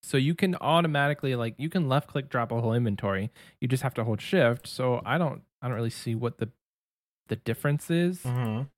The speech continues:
Speaker 1: That being said, I could be shift dropping stuff. It's not a big deal if that plugin goes away.
Speaker 2: Yeah, it's
Speaker 1: But
Speaker 2: not, it's not a game changer. Like, I don't imagine it's increasing your X P ex-, exponentially.
Speaker 1: It's, it's really not.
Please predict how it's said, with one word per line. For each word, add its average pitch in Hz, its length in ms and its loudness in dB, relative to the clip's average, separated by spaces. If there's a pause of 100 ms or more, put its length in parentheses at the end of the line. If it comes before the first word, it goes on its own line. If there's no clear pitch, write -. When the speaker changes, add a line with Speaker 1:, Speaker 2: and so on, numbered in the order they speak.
(880)
Speaker 1:
That 131 160 4
being 113 140 2
said, 131 180 4
I 101 80 4
could - 560 0
be 110 140 2
shift - 320 -4
dropping 95 320 -6
stuff. - 340 -10 (240)
It's 107 240 -6
not 98 100 -8
a 92 40 -12
big 92 180 -8
deal 90 220 -6
if 101 100 -8
that 90 180 -6
plugin 98 300 -4
goes 98 220 -4
away. 104 400 -4 (360)
Speaker 2:
Yeah, 147 300 4
it's - 240 0
Speaker 1:
But 160 60 0
Speaker 2:
not, 147 240 2
it's 135 120 -4
not 151 140 4
a 117 40 2
game 147 380 0
changer. 101 680 -6 (340)
Like, 131 120 4
I 143 100 12
don't 151 160 6
imagine 131 480 2
it's 113 240 -2
increasing 123 580 -2
your 104 120 -4
X 107 320 -6
P 120 240 0
ex-, 104 160 -2
exponentially. 107 800 -4
Speaker 1:
It's, - 180 0 (240)
it's 127 180 -4
really 101 200 0
not. 95 340 -4